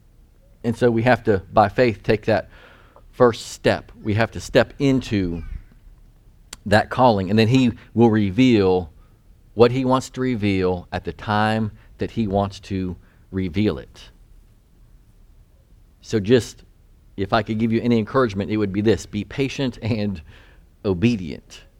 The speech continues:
when God calls you. So the foundation of the calling on Jeremiah's life is the same as it is in yours, and here it is. God knew us before he created us.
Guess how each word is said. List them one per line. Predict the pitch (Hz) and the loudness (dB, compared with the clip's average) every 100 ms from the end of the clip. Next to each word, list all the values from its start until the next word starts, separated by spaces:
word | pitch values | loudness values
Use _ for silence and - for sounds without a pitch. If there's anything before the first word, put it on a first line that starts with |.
| _ _ _ _ | _ _ _ _
when | 101 101 | -6 -2
God | 101 98 87 | 0 0 0
calls | 104 95 | -2 -2
you. | 87 69 - - - - - - _ - | -6 -14 -16 -20 -20 -20 -20 -20 _ -6
So | - | 2
the | 123 | 4
foundation | 120 147 131 180 - 185 165 151 - - - _ _ _ - _ _ _ _ - - - _ _ - - _ - - - | 6 6 8 8 6 -2 -2 -4 -12 -20 -20 _ _ _ -20 _ _ _ _ -20 -20 -20 _ _ -20 -20 _ -20 -20 -2
of | 117 110 95 | 4 6 6
the | 101 92 - | 2 2 -2
calling | - 156 156 143 | 2 4 4 2
on | 120 | 0
Jeremiah's | 113 131 123 113 104 104 | 2 2 4 4 2 2
life | 104 98 | 2 2
is | 101 | -4
the | 92 | -8
same | - 135 143 131 | -2 0 2 2
as | 113 | 2
it | 110 | 4
is | 113 | 2
in | 110 | 2
yours, | 104 104 98 | 2 2 2
and | 107 | 2
here | 117 | 4
it | 101 | 4
is. | 87 | 2
God | 87 113 104 | 4 4 6
knew | 107 127 | 4 2
us | 139 | 2
before | 120 123 110 | 0 0 0
he | 110 | -2
created | - 117 127 127 123 | -2 2 2 2 -2
us. | 123 - - | -6 -10 -20